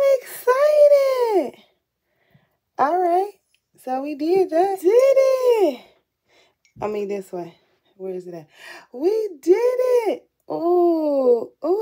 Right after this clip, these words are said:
it's cute. Okay. And then you just make sure it's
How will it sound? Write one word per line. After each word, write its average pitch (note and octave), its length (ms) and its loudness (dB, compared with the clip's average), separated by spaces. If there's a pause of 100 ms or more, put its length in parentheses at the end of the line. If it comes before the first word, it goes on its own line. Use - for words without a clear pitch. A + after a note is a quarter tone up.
(140)
it's - 240 -8
cute. G#4 840 -2 (600)
Okay. C4+ 600 -2 (1200)
And G#3+ 100 -8
then G#3+ 120 -8
you A3 140 -10
just G#3+ 280 -10
make G3 320 -4
sure A3+ 240 -8
it's A#3+ 320 -8